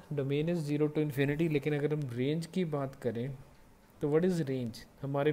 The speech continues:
पास negative infinity भी आ रही है y की वैल्यू, positive infinity भी आ रही है y की वैल्यू, that means range is from negative infinity to positive infinity means all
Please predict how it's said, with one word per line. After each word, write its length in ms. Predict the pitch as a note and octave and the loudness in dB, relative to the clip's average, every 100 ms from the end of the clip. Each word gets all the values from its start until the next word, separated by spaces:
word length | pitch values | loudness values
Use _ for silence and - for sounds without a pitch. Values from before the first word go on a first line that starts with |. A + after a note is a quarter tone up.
| D3 | 4
पास 200 | E3 D#3+ | 4 2
negative 480 | C3 B2+ C#3 E3 E3 | -2 -2 0 2 2
infinity 420 | E3 E3 E3 F3 | 0 0 0 0
भी 160 | E3+ F3 | 2 2
आ 100 | D3+ | 2
रही 160 | D3+ D#3+ | 2 0
है 80 | |
y 200 | D3+ C#3+ C#3 | 0 0 -2
की 80 | D3+ | -4
वैल्यू, 300 | C#3+ C#3+ D#3 D3+ | -2 0 -2 0
positive 400 | C3 B2+ C3+ C#3+ C#3+ | -2 -2 -2 0 -2
infinity 400 | C#3 C#3 C#3 C#3+ | -2 -4 -2 0
भी 100 | D3 | 2
आ 100 | B2+ | 2
रही 140 | B2+ | 2
है 60 | C3+ C3 | 0 0
y 160 | A#2+ A#2+ | -2 -2
की 80 | C3+ | -2
वैल्यू, 320 | B2+ B2 D3 C3 | 0 0 0 0
that 200 | A#2 A#2+ | -2 -2
means 260 | C3+ C#3+ C#3 A#2+ | -4 -2 -2 -2
range 360 | B2 C#3 C3+ B2+ | -2 -2 -2 -2
is 100 | C3 - | -4 -8
from 320 | G#2+ A2 D3 - - - - | -6 -4 -6 -8 -14 -20 -12
negative 480 | C#3+ D3 D3+ D#3+ D#3+ | -4 -2 0 0 0
infinity 460 | D#3 B2+ C3 C3+ C#3 | 0 -2 -6 -6 -6
to 80 | C#3 | -6
positive 500 | C3+ B2+ B2 B2 B2+ B2 | -4 -4 -4 -6 -6 -6
infinity 500 | A2+ A#2+ A#2+ C#3 C#3 | -8 -8 -6 -6 -4
means 480 | A#2+ A#2+ C3+ D3+ D3 - - - - - - - - - - - - - - - - - C#3+ | -4 -4 -4 -4 -6 -14 -20 -20 -20 -20 -20 -20 -20 -20 -20 -20 -20 -20 -20 -20 -20 -18 -8
all 420 | C#3+ D3+ D#3+ | -4 -2 0